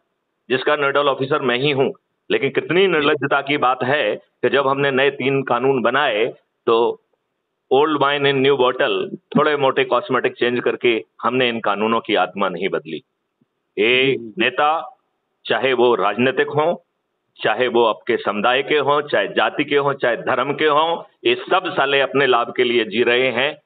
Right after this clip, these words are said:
Speaker 1: ये आपको कभी अच्छा भारत नहीं देंगे।
Speaker 2: जी, जी, जी, बिल्कुल, बिल्कुल ऐसा।
Speaker 1: तो क्या हम लोग
Speaker 2: मैं
Speaker 1: स्वार्थी, स्वार्थी बनकर अपने बच्चों को खुद के लिए जो एक छोटा सा उपाय बता रहे हैं कि Crime Free भारत ऐप को download करके अपने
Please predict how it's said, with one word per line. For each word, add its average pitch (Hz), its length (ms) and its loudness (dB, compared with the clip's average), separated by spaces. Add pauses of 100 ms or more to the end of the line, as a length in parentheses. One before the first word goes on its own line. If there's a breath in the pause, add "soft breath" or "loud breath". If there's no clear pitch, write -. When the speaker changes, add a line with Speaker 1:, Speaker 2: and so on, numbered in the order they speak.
(160)
Speaker 1:
ये 113 100 2
आपको 110 320 0
कभी 139 280 0
अच्छा 135 280 -2
भारत 101 360 -2
नहीं 90 240 -6
देंगे। 135 300 -16 (840)
Speaker 2:
जी, 165 140 -6
जी, 135 180 -12
जी, 113 160 -20 (200)
बिल्कुल, 131 320 -10
बिल्कुल 117 360 -18
ऐसा। - 200 -20 (280)
Speaker 1:
तो 190 80 4
क्या 196 180 0
हम 170 180 -2
लोग 202 180 4
Speaker 2:
मैं 143 60 -8
Speaker 1:
स्वार्थी, 180 600 2 (100)
स्वार्थी 147 440 0
बनकर 165 520 0 (500)
अपने 196 240 0
बच्चों - 320 0
को 202 160 4
खुद 160 320 -2
के 202 80 4
लिए 190 460 2 (360)
जो 165 60 4
एक 170 120 2
छोटा 151 260 2
सा 190 140 0
उपाय 175 340 2
बता 175 240 0
रहे 180 220 2
हैं 180 220 0
कि 170 360 2 (760)
Crime 147 260 -2
Free 180 180 4
भारत 160 280 0
ऐप 151 200 2
को 180 80 4
download 151 440 2
करके 156 320 0
अपने 160 440 0